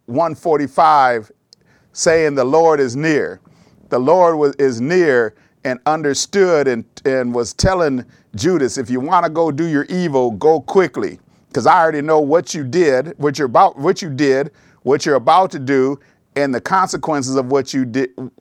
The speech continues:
are gonna do, and, and how I'm gonna put that to my glory."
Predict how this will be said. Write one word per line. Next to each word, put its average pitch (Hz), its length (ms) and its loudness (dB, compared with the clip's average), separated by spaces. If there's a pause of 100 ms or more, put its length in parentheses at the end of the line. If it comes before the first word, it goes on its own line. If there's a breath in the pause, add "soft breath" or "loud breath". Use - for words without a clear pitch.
(140)
are 135 140 2
gonna 135 240 -2
do, 135 380 -2 (480 soft breath)
and, 139 320 -2 (140)
and 131 240 -4
how 165 260 0
I'm 175 200 0
gonna 147 180 -2
put 143 300 -6
that 175 280 2
to 151 100 -4
my 151 260 0
glory." 160 500 0